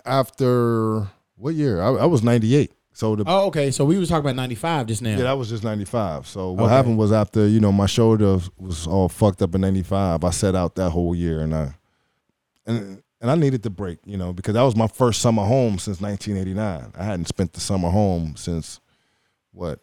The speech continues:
Speaker 1: six, five, six years, and I
Speaker 2: Right.
Speaker 1: was, like, dying to be home in Chicago summer. You know?
Speaker 2: With, with injuries and shit, the team, they cover all, like, the medical part, or is that
Speaker 1: Yeah.
Speaker 2: on you?
Speaker 1: Nah, hell no. They, they
Speaker 2: Okay.
Speaker 1: take care of all that shit.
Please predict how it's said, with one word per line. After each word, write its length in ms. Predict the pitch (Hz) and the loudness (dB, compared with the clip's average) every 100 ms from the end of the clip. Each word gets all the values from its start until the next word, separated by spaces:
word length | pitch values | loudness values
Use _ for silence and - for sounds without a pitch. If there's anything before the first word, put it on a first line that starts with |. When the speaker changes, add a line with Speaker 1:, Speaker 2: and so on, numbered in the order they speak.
| - | -14
Speaker 1:
six, 340 | - 110 - | -8 -6 -6
five, 360 | - 95 104 87 | -6 -4 -4 -6
six 200 | 104 101 | -8 -4
years, 420 | 113 107 82 69 | -2 -2 -4 -8
and 120 | 78 | -4
I 80 | 104 | -2
Speaker 2:
Right. 80 | 104 | 0
Speaker 1:
was, 180 | 92 80 | -2 -6
like, 200 | 87 78 85 87 | -8 -8 -14 -10
dying 380 | 104 117 117 95 | -2 2 2 2
to 60 | |
be 120 | 85 87 | 0 0
home 320 | 85 85 85 | 0 0 -2
in 80 | 82 | -4
Chicago 540 | 80 - 80 78 76 | -6 -6 -6 -6 -8
summer. 420 | - 78 62 53 - 80 | -6 -8 -8 -12 -18 -18
You 100 | 87 | -2
know? 60 | |
Speaker 2:
With, 320 | 160 139 113 - _ - - | 0 0 -2 -12 _ -20 -10
with 240 | 151 147 | -6 -4
injuries 580 | 156 208 208 196 165 127 | -2 -2 -2 0 0 0
and 100 | 127 | -2
shit, 500 | - 135 120 107 - _ | -2 0 0 0 -4 _
the 120 | - 123 | -6 -4
team, 380 | - 233 220 170 | 0 0 2 4
they 140 | 180 | 4
cover 380 | 165 180 147 143 | 4 2 4 4
all, 280 | 143 131 117 | 4 2 0
like, 220 | 117 110 | -2 -2
the 80 | 107 | -2
medical 440 | 139 147 - 113 | 0 0 0 -2
part, 400 | - 123 123 110 | -2 0 2 2
or 180 | 107 113 | 0 2
is 60 | 110 | 4
that 160 | 131 | 4
Speaker 1:
Yeah. 60 | 123 | 2
Speaker 2:
on 100 | 117 | 0
you? 300 | 120 98 98 _ | 0 -2 -6 _
Speaker 1:
Nah, 180 | 180 135 | 2 4
hell 360 | 82 135 151 95 | 4 4 4 2
no. 220 | 82 76 | 0 0
They, 80 | 104 | 0
they 60 | |
Speaker 2:
Okay. 220 | 101 101 | -2 -2
Speaker 1:
take 200 | - 90 | -2 -4
care 160 | 80 101 | -2 -2
of 60 | 107 | -2
all 60 | |
that 160 | 78 101 | -2 -4
shit. 280 | - 69 | -6 -10